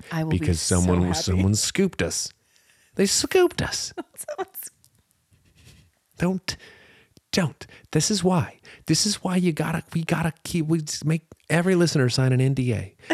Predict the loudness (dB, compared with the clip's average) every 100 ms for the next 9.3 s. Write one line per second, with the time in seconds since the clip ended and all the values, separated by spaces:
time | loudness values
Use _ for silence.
0 | 0 2 2 2 2 2 2 4 4 4
1 | 4 4 2 0 -6 _ _ -20 -20 -14
2 | -2 0 2 2 0 0 -8 _ _ _
3 | _ 0 2 2 2 2 2 -2 -4 -4
4 | -4 -2 -2 -2 -2 -2 -4 -4 -4 -2
5 | -2 -2 0 2 2 0 0 2 0 0
6 | 0 2 4 4 4 2 0 -4 -6 -10
7 | _ _ _ _ _ _ _ -2 -2 -2
8 | -2 -2 0 0 0 0 -2 -2 -2 -2
9 | 0 -4